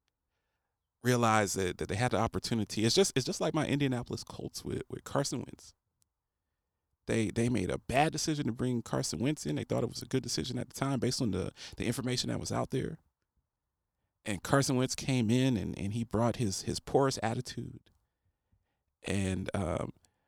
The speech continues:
and his offensive histrionics and, and gyrations and absolutely wet the bed, vomited,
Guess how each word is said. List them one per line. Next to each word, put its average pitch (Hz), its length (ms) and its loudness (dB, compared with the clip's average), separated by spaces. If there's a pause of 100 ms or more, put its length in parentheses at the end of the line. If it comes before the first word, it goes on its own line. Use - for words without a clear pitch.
(400)
and 110 160 2
his 113 400 8
offensive 123 920 8 (680)
histrionics 120 880 6
and, 87 180 -2
and 76 140 -4
gyrations 107 1040 4
and 90 540 -2 (680)
absolutely 120 1080 4 (360)
wet 131 240 6
the 147 80 0
bed, 65 360 0 (1160)
vomited, 208 760 10